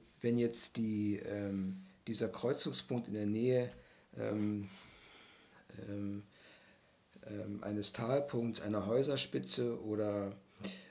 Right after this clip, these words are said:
eines Höhepunkts der, ähm, der Tierkreiszeichen sich findet,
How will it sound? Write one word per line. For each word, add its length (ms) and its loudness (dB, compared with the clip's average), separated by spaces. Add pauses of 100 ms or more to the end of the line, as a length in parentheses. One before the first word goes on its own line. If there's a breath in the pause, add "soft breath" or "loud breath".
(140)
eines 360 0
Höhepunkts 920 2
der, 540 2 (1900 loud breath)
ähm, 440 2
der 180 0
Tierkreiszeichen 800 0
sich 180 -4
findet, 480 0